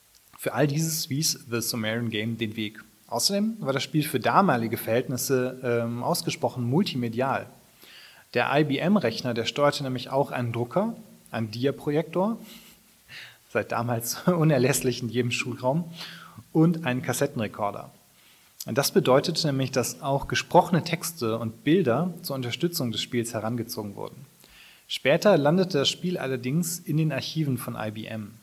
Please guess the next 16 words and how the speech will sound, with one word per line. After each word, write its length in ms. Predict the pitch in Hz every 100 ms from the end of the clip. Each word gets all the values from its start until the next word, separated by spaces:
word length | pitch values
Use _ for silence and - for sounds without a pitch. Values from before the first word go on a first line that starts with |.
| - - - _ -
Teilweise 840 | 160 226 165 113 113 135 196 185 147
lebte 340 | 117 143 - 113
The 180 | 110
Sumerian 460 | - 117 107 110 113
Game 240 | 113 123
allerdings 420 | - 131 143 139 -
weiter, 420 | 120 143 - - - 117
in 60 | 107
Gestalt 380 | - - 127
von 240 | - 123 -
Hammurabi. 560 | 139 127 120 131 120 98 - - _ _ - - - -
Dieses 220 | 202 185
Spiel 320 | - 131 123
war 120 | 113
eine 300 | 110 113 110
rein 420 | 110 117 156 180